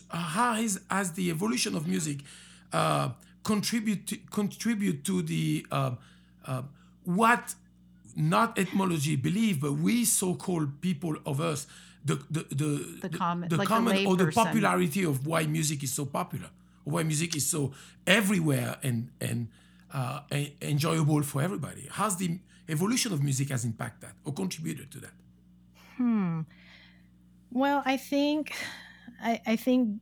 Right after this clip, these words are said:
Speaker 3: generally people use music as a, a way to connect to one another. Um,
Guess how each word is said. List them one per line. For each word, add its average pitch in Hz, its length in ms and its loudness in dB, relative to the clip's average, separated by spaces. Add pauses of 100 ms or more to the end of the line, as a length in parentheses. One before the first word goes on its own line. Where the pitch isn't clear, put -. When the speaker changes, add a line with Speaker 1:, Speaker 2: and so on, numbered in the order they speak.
(120)
Speaker 3:
generally 240 600 4
people 220 880 0 (720)
use 214 460 2
music 202 440 2
as 180 200 2
a, 175 380 2
a 185 100 0
way 180 500 0
to 170 380 2
connect 165 500 0 (120)
to 208 420 2 (520)
one 208 180 4
another. 220 600 2 (1120)
Um, 175 600 2